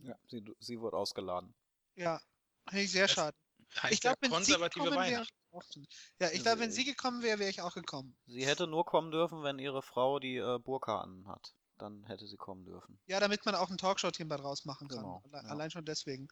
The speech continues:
Speaker 1: Ja, man braucht ja auch irgendwann den Bruch, den dramaturgischen, äh, damit's halt beim R T L auch gut läuft. Wenn's aufgezeichnet wird, wir wissen's ja gar nicht.
Speaker 2: Ja, das ist schon sehr konservative Weihnachten. Ja gut, ist Günther Jauch, klar.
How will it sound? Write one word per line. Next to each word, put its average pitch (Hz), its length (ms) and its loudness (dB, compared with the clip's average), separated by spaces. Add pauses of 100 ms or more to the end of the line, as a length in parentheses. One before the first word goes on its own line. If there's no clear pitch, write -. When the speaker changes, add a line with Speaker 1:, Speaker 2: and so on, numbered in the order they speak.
(140)
Speaker 1:
Ja, 92 100 -10
man 104 160 -6
braucht 107 160 0
ja 127 100 2
auch 120 80 2
irgendwann 120 360 -6
den 117 160 -8
Bruch, - 300 -2
den 95 120 -4
dramaturgischen, 98 1000 -6
äh, - 40 -12 (200)
damit's 101 400 -6
halt 101 260 -6 (500)
beim 110 240 2
R 101 200 -2
T 110 120 -2
L 98 220 0
auch 101 180 -6
gut 98 160 -12
läuft. 87 360 -6
Wenn's 117 220 2
aufgezeichnet 95 640 -2
wird, 92 180 -12
wir 95 80 -18
wissen's 104 300 -6
ja - 100 -12
gar - 180 -10
nicht. 92 220 -18 (320)
Speaker 2:
Ja, 135 160 -14 (220)
das 165 100 -2
ist 151 60 6
schon 165 180 6
sehr 165 280 4
konservative 143 640 -4
Weihnachten. 143 420 -4
Ja 160 120 4
gut, 202 240 0
ist 160 100 2
Günther 185 240 4
Jauch, 170 380 4
klar. 151 280 -4